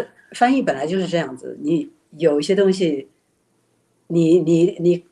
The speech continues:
把这个书看懂了之后，你用你自己的话讲出来，<laughs> 这样子就，就比较，呃，比较通顺，比较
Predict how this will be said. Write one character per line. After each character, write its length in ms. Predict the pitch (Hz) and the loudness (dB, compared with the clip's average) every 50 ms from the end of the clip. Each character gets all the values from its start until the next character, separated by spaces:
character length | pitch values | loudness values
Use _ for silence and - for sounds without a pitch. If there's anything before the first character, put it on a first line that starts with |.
| _ _ | _ _
把 160 | - 180 175 | 0 0 2
这 120 | 175 220 | 2 0
个 100 | 196 202 | -2 -2
书 400 | 196 - - 214 202 196 202 202 202 - _ _ _ _ _ | -4 -2 0 2 2 2 0 -2 -6 -18 _ _ _ _ _
看 260 | - - 254 220 208 | -4 -2 0 0 2
懂 240 | - 175 147 139 139 | 4 4 2 2 0
了 120 | 139 143 | -8 -10
之 120 | - 170 170 | -8 -8 -6
后， 200 | 165 175 151 139 | -4 -4 -6 -6
你 180 | 135 131 139 | -8 -10 -4
用 240 | 160 175 170 143 131 | -4 -4 -4 -4 -8
你 80 | 127 117 | -12 -12
自 200 | - - 170 143 | -8 -6 -6 -6
己 80 | 120 | -6
的 120 | 120 123 120 | -8 -12 -4
话 220 | - 165 135 123 | -2 -2 -2 -2
讲 200 | - 160 - - | -4 -6 -6 -6
出 160 | - - 151 | -8 -8 -6
来， 280 | 135 127 - - - - 190 190 - - 262 - _ - | -6 -4 -4 -4 -6 -6 -10 -18 -16 -16 -16 -16 _ -8
<laughs> 460 | - 175 180 - - - - - - | -8 -8 -8 -8 -20 -20 -20 -20 -2
这 80 | - 196 | 0 2
样 100 | 175 170 | 2 2
子 100 | 143 147 | -2 -4
就， 160 | 147 156 175 160 | 0 0 0 0
就 220 | - - 196 180 | 0 -2 -2 -2
比 120 | 180 - | -2 -4
较， 300 | - - 165 165 156 151 147 143 - _ _ _ - - - _ _ _ _ _ _ _ | 0 2 4 4 4 2 0 -2 -8 _ _ _ -20 -20 -20 _ _ _ _ _ _ _
呃， 80 | - - _ _ _ _ _ - - _ _ _ _ | -18 -18 _ _ _ _ _ -18 -18 _ _ _ _
比 80 | - | 0
较 120 | 170 202 175 | 0 0 0
通 240 | 175 - 214 190 190 | 2 0 2 2 2
顺， 280 | 190 185 175 147 131 - | 2 0 -4 -4 -4 -14
比 100 | - 131 | -18 -14
较 320 | 135 156 151 147 139 131 | -10 -8 -6 -6 -8 -10